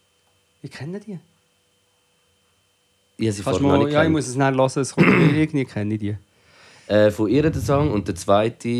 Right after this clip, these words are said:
Speaker 2: ähm, in der Spotify-Playlist auch nochmal, äh, ein Song, wo, wo schon länger rausgekommen ist, wo ich aber irgendwie gehört habe und wieder so fest gefühlt habe, vom Megalo,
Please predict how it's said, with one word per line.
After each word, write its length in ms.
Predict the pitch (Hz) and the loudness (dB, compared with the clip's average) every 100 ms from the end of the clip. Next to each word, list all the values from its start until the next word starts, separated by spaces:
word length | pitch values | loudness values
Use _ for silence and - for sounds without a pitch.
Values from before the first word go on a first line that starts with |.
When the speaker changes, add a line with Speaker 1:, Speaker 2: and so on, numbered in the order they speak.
| 123 - | -4 -2
Speaker 2:
ähm, 500 | 90 90 90 87 82 82 _ _ _ _ _ _ _ _ _ - _ _ _ _ _ _ _ | -2 0 0 -2 -4 -8 _ _ _ _ _ _ _ _ _ -20 _ _ _ _ _ _ _
in 180 | 113 104 - | -4 -4 0
der 720 | 101 98 95 95 95 87 82 _ _ _ _ - | 2 4 2 2 0 -2 -6 _ _ _ _ -2
Spotify-Playlist 1300 | 120 117 117 - 101 98 - 98 95 95 98 - - | -2 -2 -8 -2 0 0 -4 -2 -2 -2 -6 -12 -10
auch 200 | 85 95 | -2 0
nochmal, 440 | 98 98 90 92 92 | 0 0 0 0 -2
äh, 1000 | 90 87 87 82 - _ _ _ _ 90 | -2 -2 -2 -4 -12 _ _ _ _ -8
ein 120 | 90 | -6
Song, 280 | 82 95 98 | -2 -2 0
wo, 240 | 95 95 | -4 -4
wo 80 | 95 | -8
schon 280 | 87 90 90 | -2 -2 0
länger 260 | 92 107 | 0 -2
rausgekommen 380 | 104 107 101 98 | -4 -8 -6 -6
ist, 100 | 90 | -4
wo 60 | 87 | -2
ich 80 | 87 | -2
aber 120 | 82 | -2
irgendwie 260 | 82 90 85 | -4 -4 -4
gehört 260 | 95 95 | -2 -4
habe 100 | - | -4
und 100 | 87 | -6
wieder 120 | 87 | -6
so 220 | 82 - 98 | -10 -6 -4
fest 240 | 101 95 | -4 -8
gefühlt 380 | - 92 92 - | -8 -8 -8 -4
habe, 240 | 90 90 82 | -2 -2 -4
vom 240 | - 87 | -6 -4
Megalo, 640 | 90 92 92 90 90 85 | -2 -2 -2 0 0 -2